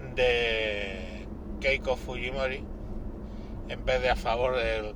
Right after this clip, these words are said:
Ca-, o sea, perdón, en contra de Castillo, porque al fin y al cabo ellos se saben, eh, exiliados y conocen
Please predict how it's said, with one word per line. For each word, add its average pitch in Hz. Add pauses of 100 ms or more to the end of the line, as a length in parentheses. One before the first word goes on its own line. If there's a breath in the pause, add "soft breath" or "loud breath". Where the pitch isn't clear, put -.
Ca-, 113 (200)
o -
sea, 147
perdón, 131
en 113
contra 135
de 123
Castillo, 123 (760 loud breath)
porque 127
al 120
fin 135
y 139
al 131
cabo 135
ellos 127
se 123
saben, 131 (1160 loud breath)
eh, 117
exiliados 135 (1400 loud breath)
y 127
conocen 127